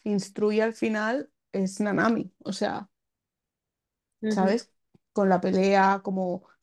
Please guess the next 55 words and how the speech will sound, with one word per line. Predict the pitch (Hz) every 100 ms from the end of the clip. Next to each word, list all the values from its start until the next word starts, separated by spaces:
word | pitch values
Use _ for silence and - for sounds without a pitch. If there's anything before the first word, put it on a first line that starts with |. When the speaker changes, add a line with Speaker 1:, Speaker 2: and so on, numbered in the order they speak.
| _
Speaker 1:
que | 196
lo | 175
acepta | 170 - 196 202 196 - 196 190 202 214
al | 196
final, | - 190 190 190 196
¿no? | 208 202
Que | 208
dice, | 196 190 202 196 190 190 _ _ - - _ _ _ _ -
es | 202
que, | 233 -
bueno, | 208 208
el | 190
momento | 196 196 196
de, | 196 - - -
"No | - 214
te | 254
respeto", | 214 180 202 190 -
¿no? | 185 196
A | 190 185 196
Gojo, | 196 196
no | 196
sé | 190
qué, | 190 214
y | 214
al | 196
final | 196 185 202
que |
Speaker 2:
Sí. | 214
Speaker 1:
le | 208
dice | 202 190 202
las | 185 190
gracias | 196 190 214 196
a, | 190 175 - - _ _ _
a | 208 202
Itadori | 190 180 185 202
porque | 196 180
le | 185
salva | 180 185 185
la | 185
vida. | 185 208 220 -
Es | 208
que | 262 - - -
hay, | 240 262 - 247
yo | 359
creo | 453 453
que | - - -
realmente | 240 254 262 262 220 214
tú | - 285
te | 262
pones | 208 196
a | 196 -
analizar | 214 214 208 202 240
capítulo | 208 208 254 269
a |
capítulo | 220 220 277